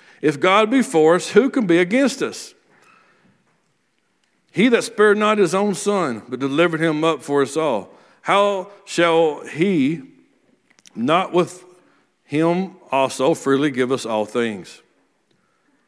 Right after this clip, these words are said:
Who shall lay anything to the charge of God's elect?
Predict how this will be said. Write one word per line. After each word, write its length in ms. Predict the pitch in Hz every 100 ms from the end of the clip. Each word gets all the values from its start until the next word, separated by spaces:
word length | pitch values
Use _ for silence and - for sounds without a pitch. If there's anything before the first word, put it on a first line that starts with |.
| _ _ _ _ _ _ _ _ _ _ _ _ _ _ _
Who 180 | 160 208
shall 580 | - 196 165 131 165 165
lay 340 | 135 143 151 147
anything 600 | 160 208 165 131 123 131
to 100 | 131
the 80 | 127
charge 400 | - 165 156 131
of 120 | 120
God's 300 | 117 113 110
elect? 500 | 123 147 143 -